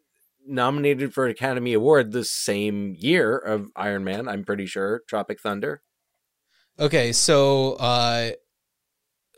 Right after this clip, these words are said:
Speaker 2: writer Stephen Knight is committed to the project. Are you, do we know Stephen Knight?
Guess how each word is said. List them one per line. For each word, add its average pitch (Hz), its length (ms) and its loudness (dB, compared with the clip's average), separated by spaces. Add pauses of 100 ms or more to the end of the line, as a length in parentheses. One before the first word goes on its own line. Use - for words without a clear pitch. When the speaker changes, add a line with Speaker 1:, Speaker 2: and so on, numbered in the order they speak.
(280)
Speaker 2:
writer 151 600 2
Stephen 170 680 -2
Knight 147 320 -4
is 127 180 -6
committed 117 520 -8
to 123 100 -8
the 110 100 -8
project. 87 680 -12 (640)
Are 120 100 -4
you, 131 280 -4
do 131 180 -6
we 131 100 -2
know 127 140 -2
Stephen 131 460 -4
Knight? 135 300 -6